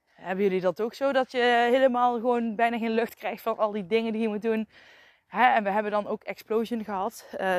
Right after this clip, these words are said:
dat is dat zeskamp waar ik laatst over vertelde dit weekend. En dan terwijl je daar bent, krijg je allemaal berichtjes in de groepsappen over dingen die je moet knutselen. En dan denk je, "Ja, eh, <laughs> nee, dat is te veel. <laughs> Ga ik nou niet lezen."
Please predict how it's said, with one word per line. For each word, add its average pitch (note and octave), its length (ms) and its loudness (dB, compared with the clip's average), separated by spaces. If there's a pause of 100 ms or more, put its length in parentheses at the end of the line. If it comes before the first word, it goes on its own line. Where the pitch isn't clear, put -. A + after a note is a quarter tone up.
dat F#3+ 180 -10
is - 80 -14
dat F3+ 160 -6
zeskamp G#3 460 -2
waar G3+ 120 -4
ik F#3 140 -10
laatst F#3+ 300 0
over F#3 120 -6
vertelde F3+ 380 -4
dit F3+ 240 -14
weekend. F#3+ 440 -4 (380)
En F3+ 80 -18
dan F3+ 120 -2
terwijl G#3+ 220 4
je F#3+ 80 2
daar F#3+ 200 4
bent, F#3+ 180 -8
krijg G3 160 -8
je G#3 60 0
allemaal B3+ 320 6
berichtjes G#3+ 540 -6 (500)
in G#3+ 160 -6
de F#3+ 160 0
groepsappen G3 840 0 (280)
over G3 240 -2
dingen G#3 240 2
die G3 120 -4
je G3 80 -4
moet F3+ 180 -8
knutselen. A#3+ 460 -2
En B3 80 -2
dan F3 120 -2
denk F3 200 -2
je, - 100 -4
"Ja, F3+ 140 0 (600)
eh, E3+ 460 2 (320)
<laughs> - 180 -10 (520)
nee, G3+ 220 0
dat E3+ 100 -12
is - 60 -12
te G3 120 -2
veel. G3 340 6 (320)
<laughs> - 380 -20
Ga G3+ 80 -2
ik G3+ 80 0
nou G#3 140 0
niet G#3+ 160 -2
lezen." A#3 420 0